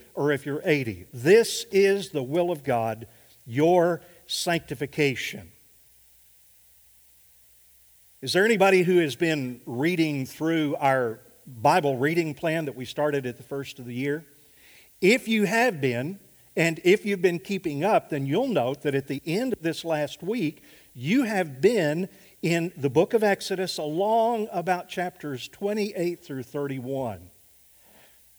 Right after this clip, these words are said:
And, and, and I hope that it didn't wear you out to read about all of the different little details of the tabernacle and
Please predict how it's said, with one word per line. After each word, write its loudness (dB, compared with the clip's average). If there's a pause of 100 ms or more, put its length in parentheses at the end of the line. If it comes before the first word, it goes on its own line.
And, -8
and, -2
and -2
I 4
hope 0
that 4
it -2
didn't 0
wear 2
you -2
out -4 (400)
to -2
read 0
about 0
all 2
of -6
the -6
different -6
little -2 (280)
details -4
of -4 (300)
the -2
tabernacle 0
and -4